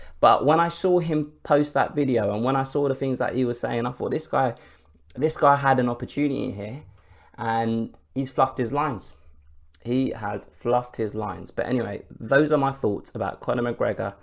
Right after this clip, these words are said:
and True Geordie going back and forth. Let me know what you guys think about the things that I've said in this video.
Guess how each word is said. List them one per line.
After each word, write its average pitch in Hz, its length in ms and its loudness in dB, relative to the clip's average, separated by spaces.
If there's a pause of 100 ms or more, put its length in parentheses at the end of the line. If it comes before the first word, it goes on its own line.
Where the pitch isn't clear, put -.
(400)
and 95 160 -6
True 117 280 -2
Geordie 104 320 -2
going 101 300 -6
back - 260 -6
and 90 100 -10
forth. 104 300 -4
Let 113 120 0
me 101 80 -6
know 101 120 -4
what 98 140 -4
you 107 140 -4
guys 101 220 -8
think - 340 -8
about 101 360 -6
the 95 60 -14
things 101 260 -8
that 82 100 -6
I've 95 140 -10
said 98 200 -6
in 98 60 -8
this 92 160 -12
video. 117 480 -2